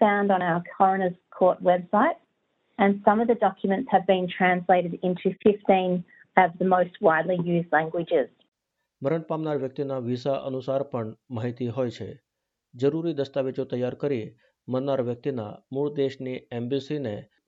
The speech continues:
Speaker 2: પૂરા પાડવામાં આવે છે. ફ્યુનરલ ડિરેક્ટર્સ આ બધી સંસ્થાઓના સંપર્કમાં રહી જરૂરી કાર્યવાહી પૂરી કરે છે.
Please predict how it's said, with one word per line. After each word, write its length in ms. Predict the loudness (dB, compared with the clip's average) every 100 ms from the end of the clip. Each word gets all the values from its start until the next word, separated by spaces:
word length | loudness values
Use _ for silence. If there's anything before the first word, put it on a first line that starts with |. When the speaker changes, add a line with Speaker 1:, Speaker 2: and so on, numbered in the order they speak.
| -8
Speaker 2:
પૂરા 180 | -2 -2
પાડવામાં 480 | -2 -4 -4 -6 -6
આવે 280 | -4 -2
છે. 320 | -4 -8 -12 _ _ _ _ _ _ _ -8
ફ્યુનરલ 320 | -4 -2 0
ડિરેક્ટર્સ 520 | -2 -2 -4 -6 -6 -2
આ 140 | 0
બધી 220 | 0 -2
સંસ્થાઓના 580 | -4 -6 -6 -4 -4 -4
સંપર્કમાં 580 | -6 -6 -6 -8 -6 -6
રહી 320 | -2 -2 -4 -10 _ -4
જરૂરી 300 | -2 -2 -4
કાર્યવાહી 680 | -6 -4 -2 -2 -4 -10 _ _
પૂરી 180 | -8 -6
કરે 240 | -2 -2 -4
છે. 180 | -6